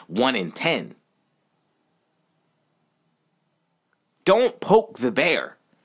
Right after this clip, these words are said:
Their offensive coordinator, coordinator comes out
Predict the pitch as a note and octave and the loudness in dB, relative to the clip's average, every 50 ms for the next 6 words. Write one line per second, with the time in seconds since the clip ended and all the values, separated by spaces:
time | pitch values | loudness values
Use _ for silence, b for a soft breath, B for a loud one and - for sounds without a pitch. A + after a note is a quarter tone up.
0 | _ _ _ _ _ _ _ _ _ _ _ _ _ _ _ _ _ _ _ _ | _ _ _ _ _ _ _ _ _ _ _ _ _ _ _ _ _ _ _ _
1 | _ _ _ - E3+ A3+ A#3+ - A3+ A#3 A3 - G3 E3+ - - C3 - - F3+ | _ _ _ 2 2 4 4 6 4 4 4 2 0 0 0 -2 -2 -2 0 2
2 | G#3+ B3 B3 G#3 E3 C3+ A#2+ A2 G2+ - _ _ - - G3 A3+ A3+ E3 A#2 G2+ | 4 4 4 4 2 0 0 -2 -4 -8 _ _ -2 2 2 2 2 2 0 0
3 | F2+ F#2 G2 F#2+ - - C#3 B2 A#2 F#2 F#2+ E2 D#2 F2 - - | 0 0 -2 -2 -2 -2 0 0 0 -2 -2 -2 -2 -4 -6 -8